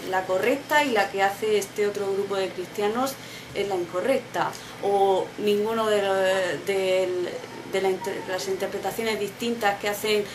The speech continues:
las distintas sectas cristianas son las, eh, la correcta. O sea, necesitaría que el mismo Dios, eh, diese la interpretación de... Eh,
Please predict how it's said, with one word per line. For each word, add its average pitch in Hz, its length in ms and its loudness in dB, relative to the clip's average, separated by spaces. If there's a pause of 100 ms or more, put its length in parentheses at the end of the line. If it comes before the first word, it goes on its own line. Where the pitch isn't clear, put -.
(200)
las 214 120 4
distintas 214 460 -4
sectas 208 320 -6
cristianas 226 540 -2
son 196 180 -2
las, - 200 -2
eh, 180 380 -4
la 180 140 0
correcta. 214 540 -2 (2750)
O - 20 -12
sea, 185 260 2
necesitaría 180 1000 2
que 208 180 4
el 185 60 2
mismo 202 340 2
Dios, 220 540 2 (100)
eh, 185 580 2 (1500)
diese 240 760 8
la 214 160 2
interpretación 240 1000 2
de... 190 560 4
Eh, 185 600 4